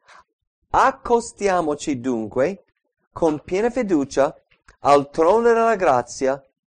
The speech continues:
affinché otteniamo misericordia e troviamo grazia per essere, per ricevere aiuto al tempo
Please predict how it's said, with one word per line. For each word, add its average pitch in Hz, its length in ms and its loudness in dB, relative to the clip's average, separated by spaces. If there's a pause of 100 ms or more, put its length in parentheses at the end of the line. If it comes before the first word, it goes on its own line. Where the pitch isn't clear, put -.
(160)
affinché 151 580 -4
otteniamo 143 640 -2
misericordia 135 960 -2 (220)
e 143 200 0
troviamo 165 800 0
grazia 139 680 0 (240)
per 143 180 4
essere, 220 640 0 (240)
per 165 160 0
ricevere 220 680 0
aiuto 160 800 -4 (240)
al 139 240 0
tempo 165 600 -8